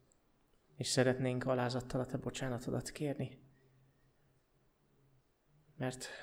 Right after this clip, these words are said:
megvalljuk, hogy nem értékeltük azt úgy, mint az elődeink. Azok, akik hajlandóak voltak az életüket is adni a te beszédedért, mert felfedezték benne Jézus Krisztust, a megváltót.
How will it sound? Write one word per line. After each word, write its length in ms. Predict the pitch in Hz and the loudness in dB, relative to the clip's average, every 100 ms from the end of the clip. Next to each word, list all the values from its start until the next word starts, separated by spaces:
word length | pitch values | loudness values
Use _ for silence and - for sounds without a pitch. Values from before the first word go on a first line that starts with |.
| - | 0
megvalljuk, 440 | 139 127 127 127 | 2 6 8 8
hogy 120 | 131 | 6
nem 160 | 127 127 | 6 6
értékeltük 680 | 120 123 123 120 120 - 127 | 6 4 0 2 0 0 -2
azt 220 | 120 - | -2 -2
úgy, 340 | 143 135 - - - _ _ _ - | -4 -4 -8 -18 -20 _ _ _ -2
mint 140 | 127 | 0
az 120 | 127 | 2
elődeink. 640 | 131 127 131 127 123 123 - - - - - - - - - _ _ _ _ _ _ _ | 2 2 2 2 0 -2 -4 -10 -14 -12 -12 -14 -20 -20 -20 _ _ _ _ _ _ _
Azok, 240 | 139 139 | 6 8
akik 400 | 139 - 143 - - | 8 8 6 12 12
hajlandóak 460 | - 135 139 131 127 | 12 12 12 8 8
voltak 280 | 135 127 127 | 8 6 6
az 120 | 160 | 4
életüket 540 | 131 123 - 123 117 | 4 4 2 0 0
is 120 | 131 139 | 0 0
adni 260 | 123 131 | 0 0
a 60 | - | 0
te 120 | 135 | 0
beszédedért, 760 | 127 - - 131 135 143 131 - | 0 2 0 0 0 2 0 0
mert 180 | 127 - | -4 0
felfedezték 760 | - 123 120 131 123 - 123 | 4 4 4 2 2 2 2
benne 400 | 123 120 120 117 - - - - - - | 2 2 2 0 -4 -18 -20 -20 -20 0
Jézus 380 | 127 123 131 - | 2 2 0 -2
Krisztust, 560 | 127 - 151 - - - | -2 -2 -2 -2 -2 0
a 40 | |
megváltót. 800 | 127 117 127 117 - 120 - | 2 2 2 0 0 0 -2